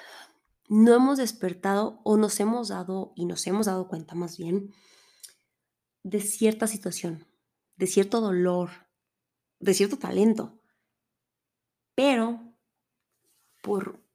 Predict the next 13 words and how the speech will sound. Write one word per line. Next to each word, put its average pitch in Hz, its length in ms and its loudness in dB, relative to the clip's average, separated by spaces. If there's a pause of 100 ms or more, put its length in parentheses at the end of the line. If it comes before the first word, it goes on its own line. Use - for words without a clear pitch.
(140)
múltiples 240 1160 0
razones 202 760 -4 (580)
hemos 220 360 0
hecho 208 440 -6 (140)
como 175 220 -8
si 175 160 -4
no 175 160 -4
pasara 170 300 -10
nada. 156 360 -14 (3250)
Yo 233 160 4
lo 269 140 4
he - 80 0
hecho. - 200 -18